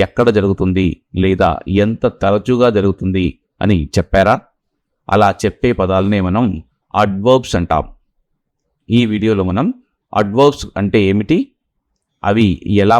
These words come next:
పనిచేస్తాయి, ఎన్ని రకాలు ఉంటాయి అనే విషయాల గురించి వివరంగా తెలుసుకుందాం. కాబట్టి ఈ వీడియోను చివరి వరకు చూడండి. Hello everyone, welcome back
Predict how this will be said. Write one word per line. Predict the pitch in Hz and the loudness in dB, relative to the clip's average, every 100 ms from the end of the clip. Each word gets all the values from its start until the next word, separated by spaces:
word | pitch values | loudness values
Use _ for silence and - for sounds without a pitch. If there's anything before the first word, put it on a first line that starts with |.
| 101 | 0
పనిచేస్తాయి, | 98 110 104 - 107 131 208 _ _ _ - 98 | -4 -2 -2 0 0 0 -4 _ _ _ -6 -2
ఎన్ని | 123 101 | -2 -2
రకాలు | 92 110 113 113 | -4 0 0 0
ఉంటాయి | 110 110 110 139 - _ _ - | -2 -2 -2 -2 -6 _ _ -2
అనే | 110 98 - 82 | 2 2 0 -4
విషయాల | 101 98 147 151 135 95 | -4 -2 0 0 2 0
గురించి | 95 98 - 269 - _ - 92 | -2 -2 -2 -4 -4 _ -8 -4
వివరంగా | 107 143 143 117 107 143 | 0 2 2 0 -2 -2
తెలుసుకుందాం. | 92 87 - 90 80 71 - _ _ _ 95 | -2 -2 -2 0 0 0 -6 _ _ _ -4
కాబట్టి | 95 104 156 113 92 _ _ _ 98 | -2 -2 -2 -2 -4 _ _ _ -2
ఈ | 113 110 | 0 0
వీడియోను | 113 120 120 113 90 - _ _ | 0 0 0 0 -4 -10 _ _
చివరి | - 120 139 | -2 0 2
వరకు | 107 92 156 285 - _ _ | 0 0 -2 -2 -4 _ _
చూడండి. | - 87 85 78 - _ _ _ _ _ _ _ - | -2 0 0 -4 -8 _ _ _ _ _ _ _ -4
Hello | 147 139 | 0 2
everyone, | 110 98 82 - - _ _ _ 92 90 | 2 0 -4 -6 -18 _ _ _ -6 -2
welcome | 127 131 120 | 0 0 -2
back | 113 | -2